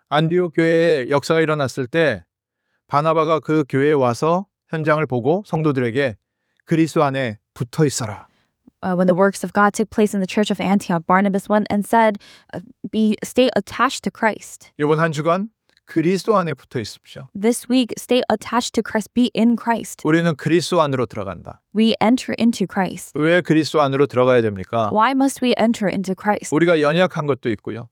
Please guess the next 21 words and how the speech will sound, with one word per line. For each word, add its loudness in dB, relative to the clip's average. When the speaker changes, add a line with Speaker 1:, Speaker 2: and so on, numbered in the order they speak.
Speaker 2:
We, -6
it 4
is 0
because 0
of 0
our 2
weaknesses. 0
Speaker 1:
우리 4
주변에 2
어려운 4
환경들도 -2
많습니다. -8
Speaker 2:
We 2
also 0
have 0
difficulties -2
surrounding -2
us. -18
Speaker 1:
예수 0
믿는 0
우리 0